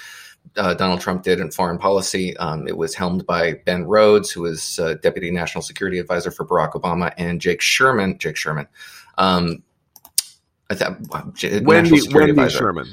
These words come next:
Speaker 2: Wendy Sherman.
Speaker 1: No, no, no,
Speaker 2: Jake
Speaker 1: Jake
Speaker 2: Sullivan.
Speaker 1: Jake Sullivan, thank you. It was National Security Advisor now. It was their group. And he wrote for this organization about Donald Trump's approach to Russia, specifically the defunct,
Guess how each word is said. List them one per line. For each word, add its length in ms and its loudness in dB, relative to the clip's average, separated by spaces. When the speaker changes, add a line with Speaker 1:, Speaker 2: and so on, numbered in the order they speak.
Speaker 2:
Wendy 280 -4
Sherman. 320 -14
Speaker 1:
No, 140 4
no, 80 4
no, 180 4
Speaker 2:
Jake 100 8
Speaker 1:
Jake 220 4
Speaker 2:
Sullivan. 640 2
Speaker 1:
Jake 220 2
Sullivan, 400 0
thank 280 0
you. 80 -2
It 60 -2
was 140 -6
National 260 0
Security 380 -2
Advisor 320 -2
now. 340 2
It 80 -6
was 140 -4
their 180 4
group. 380 2
And 100 -4
he 60 0
wrote 400 4
for 180 2
this 200 2
organization 960 0
about 800 2
Donald 220 -2
Trump's 200 -6
approach 340 -4
to 80 -6
Russia, 600 0
specifically 680 -2
the 300 -6
defunct, 640 -6